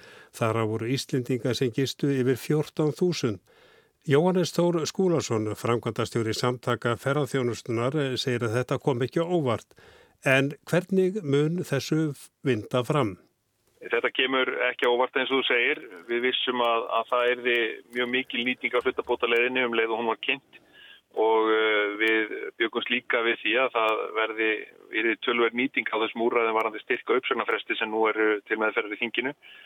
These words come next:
Speaker 2: og búist við að verði samþykkt, eh, fljótlega. Eh, það þýðir að, að ferðaþjónustufyrirtækin munu þá nýta sér, eh, það úrræði með það í huga að geta þá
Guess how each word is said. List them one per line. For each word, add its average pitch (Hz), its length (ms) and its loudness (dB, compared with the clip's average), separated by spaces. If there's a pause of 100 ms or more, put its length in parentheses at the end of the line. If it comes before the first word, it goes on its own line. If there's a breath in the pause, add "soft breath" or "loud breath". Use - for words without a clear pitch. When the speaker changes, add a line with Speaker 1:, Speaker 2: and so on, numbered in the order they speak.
(360 loud breath)
Speaker 2:
og 98 80 -8
búist 107 240 -4
við 107 160 2
að 110 80 2
verði 107 160 -2
samþykkt, - 480 -4
eh, - 240 -8
fljótlega. 107 400 0 (720 loud breath)
Eh, - 200 -6
það 110 220 -2
þýðir 120 340 2
að, 117 220 0 (100)
að 110 400 -2 (140)
ferðaþjónustufyrirtækin 120 880 -2
munu 123 240 2
þá 117 140 2 (420)
nýta 123 400 -2
sér, 127 240 0 (720 soft breath)
eh, 113 320 2
það 123 240 0
úrræði 139 520 0 (120)
með 120 240 -2
það 120 160 2
í 117 80 -4
huga 120 300 2 (260)
að 110 140 -10
geta 127 340 0
þá 123 100 0